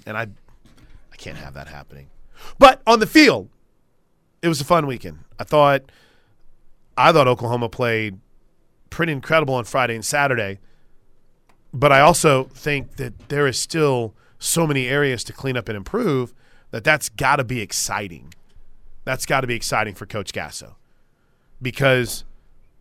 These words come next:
I, I feel like that this is, I feel like that this is one of those teams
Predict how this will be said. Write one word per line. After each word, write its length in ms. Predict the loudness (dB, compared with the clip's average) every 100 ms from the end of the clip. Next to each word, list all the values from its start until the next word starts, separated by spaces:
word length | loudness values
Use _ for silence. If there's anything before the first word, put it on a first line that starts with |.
| _ 2
I, 520 | 6 8 6 0 -8 _ _ _ _ _ _ _ _ _ _ 0
I 200 | 6 6
feel 280 | 4 -6 -10
like 340 | -10 -14 -18 _ _ _ _ _ _ _ _ _ _ _ _ -4
that 420 | 0 2 0 -6 _ _ _ _
this 380 | -2 6 6 6
is, 640 | -2 0 2 0 -4 -8 -12 _ -20 -20 -20 _ _ _ _ _ _ 0
I 60 |
feel 100 | 6 6
like 120 | 6
that 180 | 0 0
this 220 | 0 0
is 160 | -2
one 240 | 0 0 0
of 140 | 0
those 560 | 4 4 4 0 -4 -10 -12
teams 640 | -8 -4 -4 -6 -8 -10